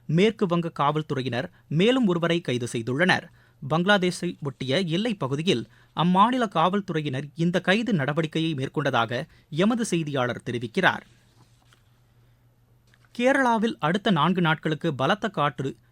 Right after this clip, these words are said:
இடி மின்னலுடன் கூடிய கனமழை பெய்யக்கூடும் என்று இந்திய வானிலை ஆய்வு மையம் தெரிவித்துள்ளது. கண்ணூர், காசர்கோட் மாவட்டங்களில் மிக கனமழை எச்சரிக்கையும், மேலும் பத்து மாவட்டங்களில் கனமழைக்கான எச்சரிக்கையும் விடுக்கப்பட்டுள்ளது.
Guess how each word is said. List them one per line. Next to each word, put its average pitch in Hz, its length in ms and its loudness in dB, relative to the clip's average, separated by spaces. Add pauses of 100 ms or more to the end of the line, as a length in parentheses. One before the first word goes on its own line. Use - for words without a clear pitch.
இடி 226 320 0
மின்னலுடன் 190 440 2
கூடிய 165 340 -2
கனமழை 196 420 0
பெய்யக்கூடும் 139 500 -6
என்று 131 400 -2 (240)
இந்திய 220 420 2
வானிலை 156 440 0
ஆய்வு 139 300 -4
மையம் 127 320 -4
தெரிவித்துள்ளது. 135 720 -2 (480)
கண்ணூர், 151 420 -2 (180)
காசர்கோட் 208 540 0
மாவட்டங்களில் 127 720 -2 (300)
மிக 208 320 4
கனமழை 180 440 0
எச்சரிக்கையும், 131 640 -6 (220)
மேலும் 208 360 2
பத்து 190 280 0
மாவட்டங்களில் 156 640 0 (200)
கனமழைக்கான 208 760 2
எச்சரிக்கையும் 156 560 -4
விடுக்கப்பட்டுள்ளது. 131 840 -2